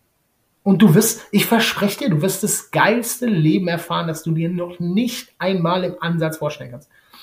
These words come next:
Es wird dich komplett überwältigen. Es wird dich komplett aus der Bahn werfen. Und du wirst dich so in dieses Gefühl verlieben, dass du nichts anderes mehr willst.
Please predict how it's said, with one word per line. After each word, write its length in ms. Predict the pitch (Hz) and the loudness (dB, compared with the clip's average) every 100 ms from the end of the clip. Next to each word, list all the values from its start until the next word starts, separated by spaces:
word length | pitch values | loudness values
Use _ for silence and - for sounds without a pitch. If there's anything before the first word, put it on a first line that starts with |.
| - | -6
Es 200 | 175 170 | -4 2
wird 160 | 202 214 | 2 2
dich 220 | 262 - | -4 -2
komplett 840 | - 214 269 277 - 180 240 233 | -2 4 4 2 -4 0 0 -2
überwältigen. 560 | 190 175 156 - - - - - - | -2 0 0 -4 -10 -20 -20 -14 -6
Es 120 | 160 | -4
wird 120 | 269 | -2
dich 120 | 277 | -2
komplett 680 | - 202 208 156 151 139 139 | 0 2 2 2 2 2 0
aus 180 | 185 170 | -4 -2
der 120 | 190 | 0
Bahn 280 | 151 170 196 | 2 0 0
werfen. 380 | 117 - _ 139 _ _ _ _ _ - | -6 -10 _ -20 _ _ _ _ _ 2
Und 140 | 165 | 6
du 100 | 240 | 6
wirst 180 | 254 - | 6 2
dich 160 | 214 | -2
so 440 | 143 120 143 277 302 | -2 0 2 4 4
in 240 | 220 156 | 4 4
dieses 520 | 208 247 233 214 - | 4 4 4 -2 -4
Gefühl 420 | 196 190 - 208 214 | -2 -2 0 0 2
verlieben, 440 | 175 156 165 156 | 0 0 0 -2
dass 200 | 156 156 | -2 -4
du 80 | 185 | -2
nichts 300 | 180 196 - | -2 -2 -6
anderes 380 | 185 180 156 156 | -8 -6 -6 -4
mehr 160 | 139 | -6
willst. 300 | 147 143 - | -6 -12 -16